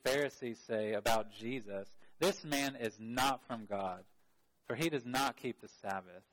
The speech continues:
He has, this guy's ears work perfectly well. They always have. And he has heard people say that. Respected, powerful people have just, some of them at least, said,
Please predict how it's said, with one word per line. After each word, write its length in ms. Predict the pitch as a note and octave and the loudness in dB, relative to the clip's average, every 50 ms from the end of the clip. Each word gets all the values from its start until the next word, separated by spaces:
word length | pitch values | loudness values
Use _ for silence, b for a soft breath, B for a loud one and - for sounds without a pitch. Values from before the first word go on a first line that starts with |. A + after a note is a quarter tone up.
| _ b b b b b b b b b b _ | _ b b b b b b b b b b _
He 120 | - F3+ A3 | 0 2 4
has, 100 | G#3+ E3 C#3 C#3 | 4 2 0 0
this 180 | C3+ D#3+ E3+ - | -2 -2 0 2
guy's 280 | - G#3+ F#3+ C#3 B2 B2 | 4 4 4 4 2 -2
ears 340 | C3+ C#3+ D3+ C3 A2+ G#2+ G#2 G#2 G#2 | -2 -2 0 0 0 0 -2 -4 -2
work 220 | A2 A#2 A2 - | 0 0 0 -2
perfectly 420 | - - C#3 B2+ - A#2+ - G#2+ G2+ | -4 -4 -4 -4 -4 -8 -10 -10 -10
well. 240 | G2 G#2 G2+ F#2 F2+ F2+ | -8 -8 -8 -8 -10 -10
They 80 | G2 F#2+ | -4 -2
always 340 | F#2+ G#2+ A2+ A2+ A2 G#2+ - - | 0 0 0 -2 -4 -6 -4 -4
have. 200 | A#2 G#2 G2+ G2+ A2 G#2+ | -2 -2 -2 -6 -8 -10
And 100 | A2+ A2+ | -8 -6
he 140 | B2+ C#3 | -2 0
has 160 | C#3+ C#3 B2+ - - | 0 0 0 -2 -2
heard 260 | - D#3 D#3+ E3 D#3 | 2 2 2 2 2
people 320 | D#3+ E3 E3 E3 - C3+ - - - - | 0 0 -2 0 0 -2 -4 -4 -8 -2
say 200 | - B2+ C3+ C3+ | 2 2 2 2
that. 380 | A#2+ G2+ G2 G2 G2 G#2 B2 D3+ b b b b b b b b b b _ _ B2+ _ - | 0 -2 -6 -6 -4 -6 -6 -6 b b b b b b b b b b _ _ -20 _ -4
Respected, 920 | A2+ A2+ A2 - - - - - D#3+ D#3 D#3+ - - - B2 A2 G#2 G2 G2 - - b b - - | -2 -2 -2 -2 -6 -10 0 2 2 2 2 0 -6 -4 -2 -2 -2 -4 -6 -12 -16 b b -6 0
powerful 440 | D3+ D#3 E3+ E3 D#3 - - D#3 | 2 4 4 4 4 0 -4 -6
people 460 | - - D3 C#3+ C#3+ - A2+ A2 A2+ A2 | -2 0 -2 0 2 2 2 2 2 2
have 180 | A2+ A#2 A2+ | 0 -2 -2
just, 340 | A2+ B2 C3+ C#3 C3+ - - | 2 2 2 2 2 -2 -2
some 220 | - C#3+ E3 E3+ | 0 0 2 2
of 80 | A#2+ G#2+ | 0 -2
them 120 | G#2+ G#2+ | -2 -2
at 120 | A2 G#2 G2 | -4 -4 -2
least, 260 | A2 A2+ A2 - - | -4 -4 -6 -6 -2
said, 320 | - A#2 A2+ A2 G#2 G2+ | 0 2 2 2 0 -2